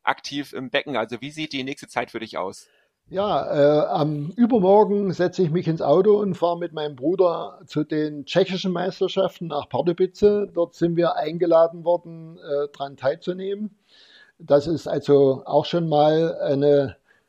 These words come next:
Speaker 2: der, der nächste Höhepunkt. Äh, da werden wir auch dreimal an den Start gehen, äh, fünfzig, hundert und zweihundert Schmett. Ich hoffe, ich komme durch bei den <laughs> zweihundert. Das ist ja so eine Sache. Äh, ja, es geht immer hoch und runter in der Vorbereitung.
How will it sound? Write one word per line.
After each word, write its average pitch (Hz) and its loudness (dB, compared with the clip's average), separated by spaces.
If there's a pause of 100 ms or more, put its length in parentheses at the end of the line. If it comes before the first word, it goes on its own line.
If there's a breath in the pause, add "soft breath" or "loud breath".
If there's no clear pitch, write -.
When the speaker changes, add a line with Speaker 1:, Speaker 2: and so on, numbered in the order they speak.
(320)
Speaker 2:
der, 123 0
der 123 -4
nächste 160 2
Höhepunkt. 208 2
Äh, 156 0
da 151 2
werden 151 2
wir 147 2
auch 156 -4 (100)
dreimal 135 0
an 123 -4
den 117 -8
Start - -4
gehen, 196 -2 (220)
äh, 147 0
fünfzig, 160 -6
hundert 147 -2
und 120 -6
zweihundert 170 -4
Schmett. 180 -6 (640 soft breath)
Ich - -10
hoffe, 151 2
ich - -4
komme 143 0
durch 185 4
bei 170 4
den 220 4
<laughs> - -
zweihundert. 202 2 (480 loud breath)
Das - -2
ist 160 -2
ja 147 6
so 165 2
eine 147 4
Sache. 147 4
Äh, - -20
ja, 160 0
es - -4
geht 190 0
immer 185 4
hoch 185 4
und 180 0
runter 156 6
in 127 -4
der 135 4
Vorbereitung. 156 2